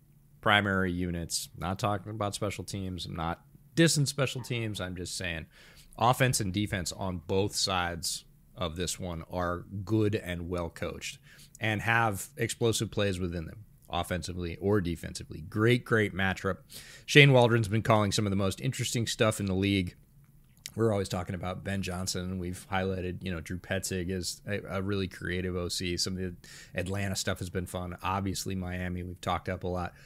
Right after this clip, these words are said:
Shane Waldron's been getting a lot of sort of whispers of, like, "Are you, are you watching Shane Waldron? Like, Shane Waldron's coming into his own. The balance is coming along." Doing, I, I don't think anybody in the league uses tight ends more creatively than Shane Waldron, and that's super fun 'cause they've got,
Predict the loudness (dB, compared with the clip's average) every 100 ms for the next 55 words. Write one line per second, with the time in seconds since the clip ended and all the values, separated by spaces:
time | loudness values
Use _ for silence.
0 | -20 -4 4 6 8 8 6 2 0 0
1 | 2 2 0 0 0 0 -2 -4 -4 -4
2 | -4 -8 -8 -10 -10 -6 -4 -4 -6 -16
3 | -8 -2 0 0 -4 -6 -8 -6 -4 -2
4 | -4 -4 -4 -2 -2 -4 -6 -6 -6 -6
5 | -6 -4 -2 0 0 0 0 0 2 0
6 | 0 -4 -4 -2 0 0 -2 -6 -4 0
7 | 2 2 2 2 2 0 -4 -18 -20 -6
8 | 0 0 0 -4 -10 -20 -8 -4 2 4
9 | 4 2 2 2 4 4 2 0 0 0
10 | 0 0 -2 -4 -4 -2 -4 -4 -6 -6
11 | -8 -8 -4 -4 -2 -2 -2 -2 -2 0
12 | 0 0 0 0 -2 -2 -4 -4 -6 -6
13 | -8 -6 -6 -6 -6 -8 -6 -4 -6